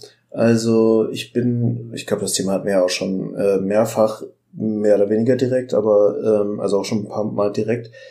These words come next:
Feedback ist halt unfassbar wertvoll. Und, äh, generell Feedback ist ja, führt ja zur Reflexion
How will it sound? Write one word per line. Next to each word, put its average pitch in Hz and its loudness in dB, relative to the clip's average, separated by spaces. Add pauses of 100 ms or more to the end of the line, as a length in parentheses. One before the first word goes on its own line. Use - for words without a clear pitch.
(220)
Feedback 123 0
ist - 0
halt - -4
unfassbar 113 2
wertvoll. 92 -4 (240)
Und, 98 -6
äh, 98 -2
generell 110 2
Feedback 127 -2
ist 120 -4
ja, 113 2
führt 131 -2
ja 120 2
zur 113 -6
Reflexion 117 -2